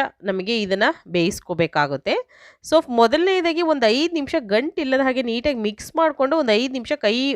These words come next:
ಬಿಡದ ಹಾಗೆ ಮಿಕ್ಸ್ ಮಾಡ್ಕೊಂಡು ಬೇಯಿಸ್ಕೊಳ್ಳೋಣ. ನೋಡ್ತಾ ಇದ್ದೀರಲ್ಲ, ಈ ರೀತಿಯಾಗಿ ಸ್ವಲ್ಪನೂ ಕೂಡ ಗಂಟಿಲ್ಲ.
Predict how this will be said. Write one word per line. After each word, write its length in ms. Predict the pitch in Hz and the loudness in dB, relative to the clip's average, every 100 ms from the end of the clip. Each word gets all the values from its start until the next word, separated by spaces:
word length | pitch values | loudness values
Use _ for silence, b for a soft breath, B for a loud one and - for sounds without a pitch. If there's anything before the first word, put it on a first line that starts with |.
| - | -2
ಬಿಡದ 300 | 180 202 247 | 0 2 4
ಹಾಗೆ 320 | 311 262 254 466 b b b _ | 4 2 0 -6 b b b _
ಮಿಕ್ಸ್ 300 | 247 254 - | -8 -8 -6
ಮಾಡ್ಕೊಂಡು 480 | 262 233 214 214 262 | 0 0 2 0 2
ಬೇಯಿಸ್ಕೊಳ್ಳೋಣ. 760 | 220 180 190 - - 180 147 151 285 b b b b b | 2 0 0 -6 -2 0 2 0 -2 b b b b b
ನೋಡ್ತಾ 300 | 202 202 - | -2 -2 0
ಇದ್ದೀರಲ್ಲ, 360 | 180 156 147 147 247 185 | 0 0 0 0 0 0
ಈ 220 | 196 220 | -2 -2
ರೀತಿಯಾಗಿ 380 | 220 190 170 165 | -2 -4 -6 -2
ಸ್ವಲ್ಪನೂ 720 | - 277 320 349 339 247 254 | 0 2 2 0 0 0 0
ಕೂಡ 180 | 254 262 | 0 -2
ಗಂಟಿಲ್ಲ. 500 | 208 165 151 143 | 0 -4 -6 -10